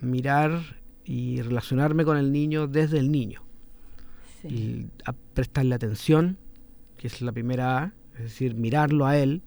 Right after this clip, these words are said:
Speaker 2: Ajá.
Speaker 1: a él desde él, no desde mí, no desde mis creencias, no desde mi filosofía o mis teorías, sino que mirarlo a él, individualizarlo a él.
Speaker 2: Ajá.
Speaker 1: Después mentalizar, que implica una palabra que se implica un poco como empatizar con él,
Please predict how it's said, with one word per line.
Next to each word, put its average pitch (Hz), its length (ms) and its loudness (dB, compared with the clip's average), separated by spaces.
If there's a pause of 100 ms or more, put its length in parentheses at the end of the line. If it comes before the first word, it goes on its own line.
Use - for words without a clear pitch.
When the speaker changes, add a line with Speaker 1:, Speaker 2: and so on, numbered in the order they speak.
(280)
Speaker 2:
Ajá. 180 160 -8 (160)
Speaker 1:
a 120 120 -2
él 147 180 4
desde 143 340 6
él, 120 220 2
no 151 240 2
desde 170 320 4
mí, 156 260 6
no 139 200 0
desde 160 320 2
mis 151 200 2
creencias, 147 920 -2 (380)
no 135 220 2
desde 143 400 4
mi 135 160 2
filosofía 135 760 0
o 131 40 2
mis 131 140 0
teorías, 135 540 0
sino 131 220 -2
que 131 200 -2 (300)
mirarlo 139 420 2
a 143 80 4
él, 107 220 2
individualizarlo 123 920 -2
a 117 120 0
él. 143 200 -8
Speaker 2:
Ajá. 151 720 -12 (300)
Speaker 1:
Después 160 300 4
mentalizar, 156 800 8
que - 140 -2
implica 135 560 0
una 135 180 2
palabra 135 360 2
que 139 80 0
se - 120 -6
implica 131 240 -4
un 123 80 0
poco 127 220 -4
como 123 180 0
empatizar 117 720 0
con 139 220 0
él, 139 240 -4